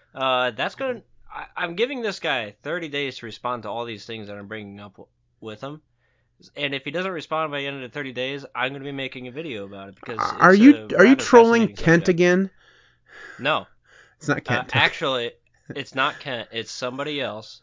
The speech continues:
Speaker 1: who's got a larger channel than Kent.
Speaker 2: Okay. <laughs> Like, if, if you're trolling poor Kent again, I don't know. That's, that's just like abusing a puppy. I'm just saying.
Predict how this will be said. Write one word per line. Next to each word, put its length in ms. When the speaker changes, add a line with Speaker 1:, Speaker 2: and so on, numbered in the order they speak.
Speaker 1:
who's 140
got 140
a 40
larger 320
channel 340
than 160
Kent. 260
Speaker 2:
Okay. 280
<laughs> 120
Like, 160
if, 120
if 220
you're 140
trolling 420
poor 240
Kent 320
again, 260
I 120
don't 180
know. 220
That's, 280
that's 220
just 180
like 120
abusing 340
a 60
puppy. 360
I'm 140
just 240
saying. 160